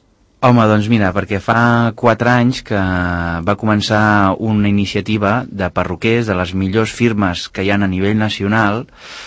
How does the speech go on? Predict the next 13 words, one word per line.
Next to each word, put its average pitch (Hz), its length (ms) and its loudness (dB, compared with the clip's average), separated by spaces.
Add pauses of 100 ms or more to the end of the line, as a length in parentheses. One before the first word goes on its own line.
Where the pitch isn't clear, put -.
(100)
eh, 92 480 0
per 101 160 0
dignificar 104 560 0
més 110 160 2
l'ofici 113 480 -2 (480)
i 110 80 0 (160)
portar-lo 101 480 0
al 110 80 2
lloc 98 140 -2
que 117 80 0
es - 20 -2
mereix, 92 480 -2
no? 117 220 -4